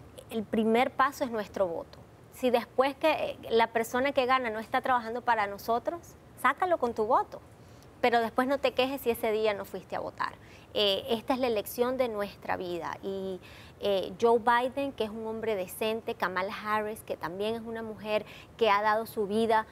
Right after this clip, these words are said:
eh, por, por el pueblo americano, que ha trabajado, eh, con tanto demócratas como republicanos, ese es el liderazgo que necesitan los Estados Unidos y ese es el liderazgo que necesita la comunidad hispana, que traer respeto,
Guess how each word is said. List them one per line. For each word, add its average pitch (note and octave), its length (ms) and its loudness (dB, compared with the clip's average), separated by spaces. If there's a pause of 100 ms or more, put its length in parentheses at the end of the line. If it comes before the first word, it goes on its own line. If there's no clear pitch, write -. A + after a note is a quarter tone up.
(180)
eh, F#3+ 420 0
por, F#3+ 200 2
por G3 180 0
el F#3+ 100 2
pueblo A#3 300 2
americano, G#3+ 680 -2
que G3+ 100 -2
ha G3 60 0
trabajado, G#3 760 0 (280)
eh, G3+ 300 0 (100)
con G3+ 240 0 (420)
tanto G#3+ 260 0
demócratas G#3+ 520 -2
como G#3 240 -6
republicanos, G#3+ 960 -2 (320)
ese C#4 260 2
es C4+ 40 -4
el B3 120 0
liderazgo G#3 540 0
que G3 100 -2
necesitan F#3+ 560 -6
los F#3+ 120 -8
Estados F#3 380 -2
Unidos G3+ 460 -2
y G#3+ 100 -4
ese G#3+ 180 -6
es A#3+ 60 -8
el A#3+ 160 0
liderazgo G#3 460 0
que A#3 100 -4
necesita G3+ 500 -6
la G#3+ 100 0
comunidad F#3 460 -6
hispana, F3 480 -8
que F#3 120 -6
traer F#3+ 360 0
respeto, A3+ 680 -2